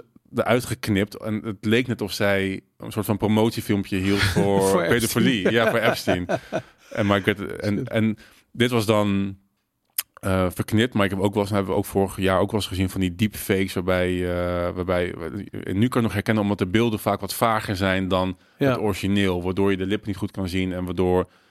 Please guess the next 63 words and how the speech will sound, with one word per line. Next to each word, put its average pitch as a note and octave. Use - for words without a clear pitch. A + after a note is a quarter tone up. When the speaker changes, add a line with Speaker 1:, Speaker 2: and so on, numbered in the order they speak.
Speaker 1:
eh, F#2+
want F#2
de -
audio A2+
is F#2+
gewoon F#2
die F#2
persoon, F2+
Speaker 2:
Ja. D3+
Speaker 1:
maar F#2+
het A2
zinkt A#2+
niet G2+
met F#2+
hun F#2+
lippen. G2
Dus F#2+
dat A2+
soort G2
deepfakes A2+
komen C3+
volgens A2
mij G#2
wel G2+
steeds, G2+
en F#2+
dat F#2+
wil G2
ik F#2
net G2
Speaker 2:
En C3+
het -
Speaker 1:
zeggen D3
Speaker 2:
wordt -
Speaker 1:
van, A#2+
Speaker 2:
steeds B2+
beter. D#3+
Speaker 1:
wordt A2+
Speaker 2:
Dat, A#2
Speaker 1:
steeds A#2
Speaker 2:
eh, G#2+
Speaker 1:
beter. B2
Speaker 2:
ja. A2+
Speaker 1:
En G2+
dat A2+
is A#2
volgens A2
mij G2+
wordt G2
nu, A2+
als G#2+
we G#2
dan G2
afgaan G#2
van G2+
so-, -
van G2
mainstream G#2+
media G2
en F#2
we F2
gaan F#2
naar, F2+